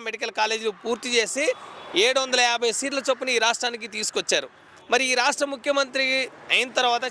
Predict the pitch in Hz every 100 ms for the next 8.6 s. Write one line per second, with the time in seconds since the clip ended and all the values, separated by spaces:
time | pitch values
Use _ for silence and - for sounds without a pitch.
0 | 226 233 262 254 247 233 240 247 247 240
1 | 240 247 - - - - - 196 220 269
2 | 277 277 240 254 262 254 247 240 240 247
3 | 240 233 240 233 269 277 226 240 247 233
4 | 226 214 262 277 381 220 - - - -
5 | 175 214 254 277 277 262 247 254 240 240
6 | 240 247 240 226 208 - 262 247 - 269
7 | 294 - - - 196 214 240 254 285 277
8 | 240 254 233 262 240 262